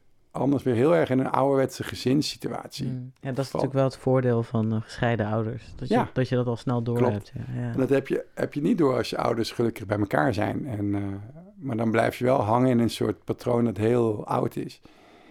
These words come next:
Speaker 1: En we hebben nu supermooie gesprekken. Dus het enige wat ik, waar ik een beetje haast mee had, was... dat ik heel graag nog mijn moed-, mijn moeder wilde altijd al een keer, eh,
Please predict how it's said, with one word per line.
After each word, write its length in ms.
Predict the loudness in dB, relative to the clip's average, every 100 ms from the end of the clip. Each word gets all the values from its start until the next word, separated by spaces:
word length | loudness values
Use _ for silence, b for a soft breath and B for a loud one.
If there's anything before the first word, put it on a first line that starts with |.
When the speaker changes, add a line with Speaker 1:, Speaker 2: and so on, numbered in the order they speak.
| b b b b b
Speaker 1:
En 80 | 0
we 60 |
hebben 180 | 2 6
nu 140 | 4 4
supermooie 540 | 2 0 2 4 4
gesprekken. 340 | 2 0 2 2
Dus 80 |
het 100 | 4
enige 160 | 6 6
wat 120 | 6
ik, 140 | 4 2
waar 260 | 4 4
ik 60 | 4
een 80 | 4
beetje 260 | 4 4
haast 340 | 4 4 4 4
mee 120 | 4
had, 200 | 4 2
was... 420 | 2 2 0 -10 B B B B B -20 _ _ _ _ _ _ _ -12
dat 180 | -2 0
ik 120 | 0
heel 220 | 2 2 4
graag 240 | 2 2
nog 100 | 2
mijn 160 | 4 4
moed-, 200 | 4 4
mijn 140 | 4
moeder 240 | 6 6
wilde 200 | 6 4
altijd 340 | 4 2 2 0
al 80 | 0
een 100 | 0
keer, 280 | 2 2 2
eh, 220 | 2 0